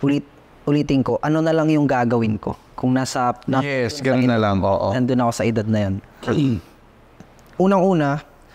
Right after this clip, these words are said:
Speaker 1: gagawin ko, ayusin ko yung mindset ko. Invest ako sa sarili ko.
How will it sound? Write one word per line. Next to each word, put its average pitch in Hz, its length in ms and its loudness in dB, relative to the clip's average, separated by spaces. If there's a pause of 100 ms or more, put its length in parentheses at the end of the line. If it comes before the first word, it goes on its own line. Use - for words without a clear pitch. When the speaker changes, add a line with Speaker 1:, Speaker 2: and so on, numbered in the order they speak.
(220)
Speaker 1:
gagawin 165 340 2
ko, 139 380 0
ayusin 156 320 0
ko 170 80 2
yung 156 160 0
mindset 131 320 -2
ko. 120 160 -4 (240)
Invest 143 400 0
ako 139 160 -4
sa 135 160 -2
sarili 123 240 2
ko. 120 240 -4